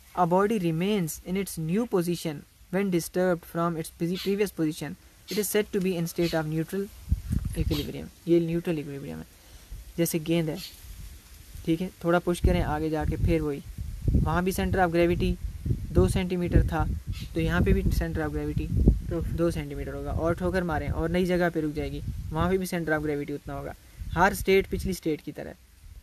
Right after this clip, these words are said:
Speaker 1: इसको neutral equilibrium कहते हैं। Neutral का मतलब कोई तब्दीली नहीं, Object neutral हो गया। ठीक,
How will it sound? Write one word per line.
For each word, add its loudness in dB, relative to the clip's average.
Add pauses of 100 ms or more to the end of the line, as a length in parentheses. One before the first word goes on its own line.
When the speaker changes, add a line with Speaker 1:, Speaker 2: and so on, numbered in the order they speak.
(1000)
Speaker 1:
इसको -6
neutral 0
equilibrium -6
कहते -10
हैं। -12
Neutral 0
का -2
मतलब -2
कोई 2
तब्दीली -2
नहीं, -6 (600)
Object -2
neutral 0
हो -4
गया। -8 (1500)
ठीक, -4